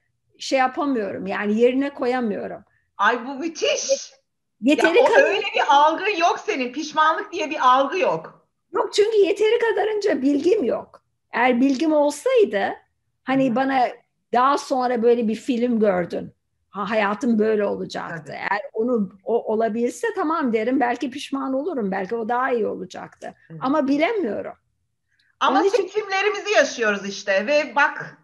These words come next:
Speaker 2: seçimlerinle şu an hepimize ilham veriyorsun. Hal gene verecektin belki ama.
Speaker 1: Eh, benim yani o, o yaptığım, o işi almadığım,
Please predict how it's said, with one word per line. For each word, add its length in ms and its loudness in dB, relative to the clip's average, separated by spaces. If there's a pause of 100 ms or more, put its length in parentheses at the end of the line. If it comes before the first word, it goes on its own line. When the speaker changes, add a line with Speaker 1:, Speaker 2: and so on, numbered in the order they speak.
Speaker 2:
seçimlerinle 840 -6
şu 180 -8
an 280 2 (1040)
hepimize 800 -4
ilham 440 -2
veriyorsun. 360 -2
Hal 360 2
gene 260 0
verecektin 580 -2
belki 280 -2
ama. 100 -16 (300)
Speaker 1:
Eh, 460 -4
benim 300 -2
yani 300 0
o, 500 -2
o 20 2
yaptığım, 760 0 (180)
o 120 0
işi 320 -2
almadığım, 920 0